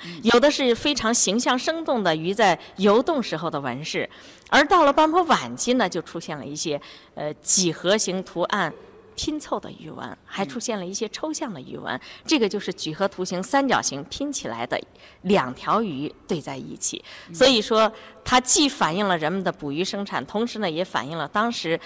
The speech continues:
Speaker 2: 人们对艺术的一种追求。
Speaker 1: 那我们接下来呢，看到的这一面墙啊，是一组好像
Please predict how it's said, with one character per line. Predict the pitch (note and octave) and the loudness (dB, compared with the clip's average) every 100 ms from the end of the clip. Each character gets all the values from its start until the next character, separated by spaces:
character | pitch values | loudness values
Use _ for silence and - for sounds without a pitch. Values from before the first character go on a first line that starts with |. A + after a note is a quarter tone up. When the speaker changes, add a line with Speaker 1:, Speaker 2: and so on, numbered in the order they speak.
| - - | -14 -14
Speaker 2:
人 | - F3+ F#3+ | -2 2 4
们 | A#3 F#3 D3 - | 4 2 0 -6
对 | - G#3+ - | -2 -2 0
艺 | D#4 | -2
术 | A3 - | -2 -6
的 | D3+ | -12
一 | - - | -12 -12
种 | - - | -16 -14
追 | D#3+ C#3 | -8 -6
求。 | - - - _ _ _ - | -8 -12 -18 _ _ _ 2
Speaker 1:
那 | C#4+ | 4
我 | A3 | 4
们 | D#3 | 2
接 | - | 0
下 | D#4 A3+ | 0 0
来 | C#3+ | -2
呢， | C#3 C#3+ | -2 -4
看 | - G3+ | -2 0
到 | F#3 D#3+ | 2 2
的 | D3+ C#3 | 2 2
这 | G#3+ | 0
一 | F#3 | -2
面 | F#3 D#3 | -2 -2
墙 | - G#2+ | -2 -4
啊， | B2+ C3+ B2+ | -2 -2 -2
是 | - - | -4 -4
一 | B3 G#3 | -2 -4
组 | - D3 - A#2+ A#2 - - - | -4 -6 -4 -4 -4 -10 -18 -6
好 | - D3+ | 0 2
像 | A3 F#3+ | 4 4